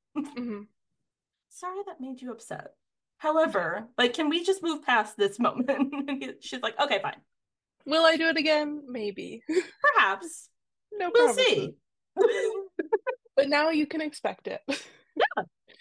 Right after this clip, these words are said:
Speaker 2: But now, now you know what you've signed up for, and we're all on the same page. <laughs>
Speaker 1: Exactly.
Speaker 2: Oh my gosh. I love, I love the series. Um, in particular, I'm excited for this one. I love the brothers. Um,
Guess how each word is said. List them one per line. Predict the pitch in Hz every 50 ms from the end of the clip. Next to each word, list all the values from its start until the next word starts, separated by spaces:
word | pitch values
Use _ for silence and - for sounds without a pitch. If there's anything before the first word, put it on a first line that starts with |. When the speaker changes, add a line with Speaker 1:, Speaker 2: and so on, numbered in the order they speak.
| - _
Speaker 2:
But | 359 349 339
now, | 349 349 285 277 285 -
now | 269 294 311 311 320 349
you | 370 302 302 311 302 285
know | 269 302 330 311 254 233
what | 233 262 247 - 220
you've | 226 220
signed | - - 277 294 285 214
up | - - -
for, | - 156 151 - 262 294 - - _ _
and | 285 320
we're | 330 339 - -
all | 196 185 185 185 196
on | 220
the | 240
same | 240 - - 175 139 147 208 190
page. | - - 262 294 254 226 214 240 240 240 277 277 - - - -
<laughs> | _ _ _ _ _ _ _ _ _ _ _ _ _ - - _ _ _ _ _ _ _ _ _ _ _
Speaker 1:
Exactly. | - - - - - - - _ _ - 233 220 233 - _ _ _ _ - - - - - - _ _ _ -
Speaker 2:
Oh | 202
my | 196 185 175
gosh. | 165 - 160 - - - _ -
I | 214 233 262 277
love, | 262 220 208 208 202 202 202 214 208 196 - - _ _ _ -
I | 226 240
love | 240 240 240
the | 277 285 285
series. | 285 254 247 240 240 247 240 240 233 -
Um, | 208 208 208 202 190 190 185 185 180 175 - - _ _ _ _ _ -
in | 254 269
particular, | 285 294 285 - 294 269 - 285 294 311 339 320
I'm | 269 247
excited | 226 - - 202 202 214 226
for | - 269
this | 240 202 202
one. | - 202 196 -
I | 208 220
love | 214 202 180 175 175 -
the | 302
brothers. | 294 - 139 113 - - - - - 254 - - - - _ _ _ _ _ _ _ _ _ _ _
Um, | 220 208 196 180 170 165 160 160 160 175 -